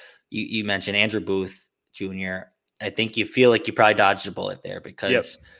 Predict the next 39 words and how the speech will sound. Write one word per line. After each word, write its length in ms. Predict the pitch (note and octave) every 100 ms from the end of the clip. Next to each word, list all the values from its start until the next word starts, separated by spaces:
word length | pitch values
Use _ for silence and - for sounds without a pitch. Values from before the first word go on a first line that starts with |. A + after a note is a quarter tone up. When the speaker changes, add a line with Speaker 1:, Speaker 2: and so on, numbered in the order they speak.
| _ _ -
Speaker 1:
whenever 320 | C3+ D#3 F3
a 60 |
guy, 260 | D3 C#3 C3+
it, 300 | C3 - -
it 120 | A#2+ C#3+
was 120 | C3
a 60 |
non-contact 840 | A2 A#2 C3+ C#3 A#2+ A#2+ A2 G2 -
injury. 340 | G2 - - _ -
Like, 160 | G2+ _ _ _ _ _ _ _
he 180 | - C3+
clearly 300 | - G#3+ B3
just 200 | D#3 F#2
rolled 280 | F#2+ A2 A#2
up 200 | A#2 -
in 80 | A2
his 160 | G2
ankle. 340 | F#2+ G2 A#2 A2+
There, 160 | A#2+
there 120 | A2 C3
was 140 | B2
a 60 | A2+
video 380 | C3+ C#3 B2+ A#2 _
circulating 560 | - A2+ A#2 A2 G#2 G2
Twitter 340 | - G2+ G2+
that 240 | G2 G2+ G#2
you 80 | G2+
could 160 | G2+
see 400 | - - A#2 A2+
how 240 | A2 - G#2
he 100 | G#2+
kinda 260 | - F#2+ G2+
got 240 | G2+ G#2+ _
banged 280 | - G2+ G2
up 180 | G2 G2
in 60 | F#2+
the 80 |
background. 680 | F#2+ G2+ G2 - G#2 G#2+ G#2+ _ _ _ _ _ _ _ _ -
Um, 420 | G#2+ G2 F#2+ -